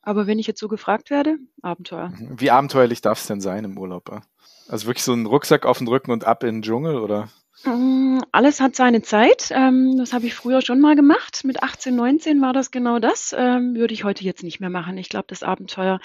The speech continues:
Speaker 1: äh, wird ein bisschen einfacher und, äh, ein bisschen netter, je älter man wird.
Speaker 2: Wir sind ja überhaupt nicht abenteuerlich, Sven, ne?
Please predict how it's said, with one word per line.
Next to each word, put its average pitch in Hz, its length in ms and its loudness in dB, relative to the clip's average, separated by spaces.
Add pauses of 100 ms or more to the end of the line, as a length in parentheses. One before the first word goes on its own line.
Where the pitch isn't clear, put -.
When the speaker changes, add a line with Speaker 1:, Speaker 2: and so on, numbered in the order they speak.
(540)
Speaker 1:
äh, 185 440 -4 (680)
wird 196 180 -6
ein 190 60 -6
bisschen 180 520 -4
einfacher 185 680 -2
und, 180 440 -6
äh, - 20 -12 (200)
ein 180 120 -10
bisschen 185 640 -12 (880)
netter, 190 540 0
je 180 180 -2
älter 175 260 0
man 180 200 -8
wird. 175 280 -8 (1400)
Speaker 2:
Wir 123 200 2
sind 131 80 0
ja 113 60 4
überhaupt 110 200 2
nicht 123 180 -4
abenteuerlich, 95 520 -4
Sven, 92 300 -6
ne? 113 120 -10